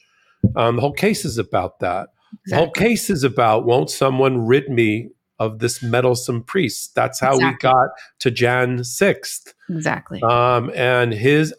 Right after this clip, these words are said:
Speaker 1: when it falls on the ears of the, um, of his followers and their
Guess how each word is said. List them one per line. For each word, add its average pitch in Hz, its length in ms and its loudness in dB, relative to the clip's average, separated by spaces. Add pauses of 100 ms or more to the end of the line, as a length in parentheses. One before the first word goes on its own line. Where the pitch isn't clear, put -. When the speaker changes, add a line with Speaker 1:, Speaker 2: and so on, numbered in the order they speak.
(120)
Speaker 1:
when 127 220 -2
it 127 100 -2
falls 180 600 2
on 139 260 0
the 123 240 -2
ears 147 640 2 (500)
of 117 400 0
the, 120 500 -2 (100)
um, 117 480 0
of 113 160 -2
his 113 240 -2
followers 131 1040 -2 (100)
and 117 340 -2
their 117 500 2